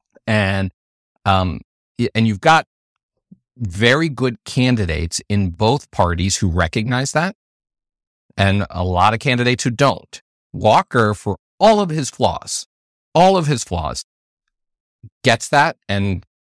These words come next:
keeps tapping into that and propping Warnock up as a tool of the elites, if not an elitist himself.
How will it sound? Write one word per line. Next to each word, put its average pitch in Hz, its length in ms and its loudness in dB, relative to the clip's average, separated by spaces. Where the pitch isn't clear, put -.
keeps - 400 -2
tapping 85 520 -6
into 82 380 -2
that 53 420 -12
and 95 260 -2
propping 113 640 0
Warnock 92 460 -2
up 87 280 -4
as 90 340 -2
a 90 200 -2
tool 101 500 0
of 95 200 -2
the 92 120 -2
elites, 90 380 -2
if 95 160 -6
not 90 220 -2
an 95 80 -2
elitist 90 580 -4
himself. - 680 -4